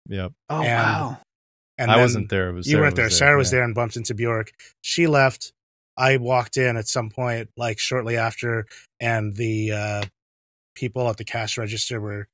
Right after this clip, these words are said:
Speaker 3: freaking out and told me that Bjork was in there. And then I
Speaker 2: Wow.
Speaker 3: met, I met Mario and Sarah to sit down, and, um,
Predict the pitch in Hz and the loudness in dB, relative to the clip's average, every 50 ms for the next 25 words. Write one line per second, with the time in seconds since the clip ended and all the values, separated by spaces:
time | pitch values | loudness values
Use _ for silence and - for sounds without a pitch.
0 | _ _ - - 131 113 - 123 117 113 113 113 107 95 104 98 - 113 110 101 | _ _ -8 -4 -4 -4 -2 -2 -2 0 0 0 -2 -4 -6 -8 -6 -6 -6 -6
1 | 107 101 101 90 95 113 107 104 101 - - 98 92 101 95 101 104 101 98 98 | -8 -8 -10 -10 -8 -6 -6 -6 -6 -6 -8 -8 -8 -8 -8 -8 -8 -8 -8 -8
2 | 101 - - - - - - 113 113 123 120 120 120 - - - - - - - | -8 -12 -16 -20 -18 -12 -8 -4 -2 0 2 4 4 4 4 4 2 0 -2 -4
3 | - - 117 120 123 131 135 131 - - _ _ _ _ _ _ - 123 120 123 | -6 -6 -4 0 4 4 4 4 4 0 _ _ _ _ _ _ -4 -2 0 2
4 | 135 139 127 117 127 127 123 123 120 117 113 110 107 - - 127 120 120 117 117 | 2 2 2 2 2 2 4 4 2 0 -2 -2 -4 -2 0 2 2 2 2 2
5 | 110 110 107 - _ _ _ _ _ _ _ - - 139 131 120 117 110 107 110 | 0 0 -2 -6 _ _ _ _ _ _ _ -8 -4 -2 0 0 0 -2 -4 -6
6 | - - - - 113 - 135 127 120 117 117 113 110 113 - - 120 117 110 107 | -6 -6 -6 -6 -4 -2 0 2 2 2 2 0 -4 -8 -10 -8 -8 -6 -6 -6
7 | 107 104 98 _ _ _ _ _ _ _ - 113 110 107 104 101 104 104 107 104 | -8 -10 -12 _ _ _ _ _ _ _ -2 0 0 0 0 -2 -4 -8 -10 -12